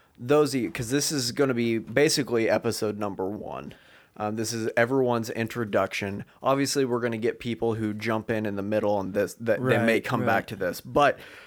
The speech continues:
Speaker 1: what is, what's your short-term goal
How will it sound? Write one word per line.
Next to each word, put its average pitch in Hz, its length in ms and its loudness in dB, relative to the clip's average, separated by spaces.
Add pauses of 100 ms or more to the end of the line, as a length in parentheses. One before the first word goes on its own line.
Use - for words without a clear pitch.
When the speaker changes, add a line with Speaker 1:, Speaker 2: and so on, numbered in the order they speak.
(880)
Speaker 1:
what 147 420 2
is, 117 520 2 (1600)
what's 151 320 2
your 175 120 4
short-term 113 1160 0
goal 104 560 2